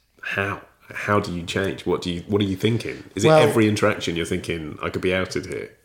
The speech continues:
Speaker 2: Yes, every single time. Well, I knew I was gonna be outed in terms of the fact that I was a cop, because it was in the news and, and they were chanting. So it, the chants were going around the prison already that there's a cop inside and we're gonna kill the pig and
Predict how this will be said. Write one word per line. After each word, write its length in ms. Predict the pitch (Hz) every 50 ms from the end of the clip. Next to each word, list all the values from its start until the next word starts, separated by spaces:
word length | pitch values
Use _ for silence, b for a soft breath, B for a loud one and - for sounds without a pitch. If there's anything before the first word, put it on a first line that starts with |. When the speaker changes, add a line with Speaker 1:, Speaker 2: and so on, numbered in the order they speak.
| _ -
Speaker 2:
Yes, 340 | - 131 135 123 98 - -
every 180 | 147 139 143
single 360 | 135 - - 151 143 135 123 -
time. 420 | - - 143 131 127 131 - 135
Well, 160 | 135 135 127
I 60 | 127
knew 200 | 135 139 151 151
I 60 | 143 135
was 140 | 131 123
gonna 160 | 135 139 131 123
be 80 | 135
outed 340 | 135 127 123 120 - 117 113
in 80 | 117 113
terms 300 | - 127 120 117 107 113
of 160 | 107 - -
the 100 | - 110
fact 200 | - - 123 -
that 100 | 120 113
I 40 | 113
was 120 | 107 101
a 80 | 107 -
cop, 340 | - - 127 117 101 -
because 260 | - - - - 110 101
it 80 | -
was 120 | - 98 107
in 100 | 113 110
the 80 | 110
news 420 | 107 107 107 110 113 123 135 131 123
and, 280 | 120 113 113 107 - -
and 240 | 120 110 110 107
they 180 | 98 113 113 113
were 140 | 110 110 104
chanting. 720 | - - - 120 117 117 113 - - 135 135 135 131 120
So 180 | - - 120
it, 200 | 117 110 113 107
the 100 | 107 113
chants 360 | - - - 127 123 110 - -
were 80 | 117
going 220 | 107 117 117 113 113
around 200 | 110 107 107 107
the 60 | 104
prison 460 | - - 117 110 101 107 107 107 107
already 480 | 104 104 104 104 104 110 110 110 127 127
that 240 | 113 117 110 -
there's 220 | 113 113 107 98 104
a 40 | 101
cop 320 | - - - 110 - -
inside 520 | 117 107 101 95 - 110 110 110 110 107
and 120 | 110 107 104
we're 100 | 104 98
gonna 180 | 107 101 101
kill 340 | - - - - 120 113 110
the 80 | 107 101
pig 480 | - - - 117 117 110 110 107 -
and 240 | 107 98 95 98 98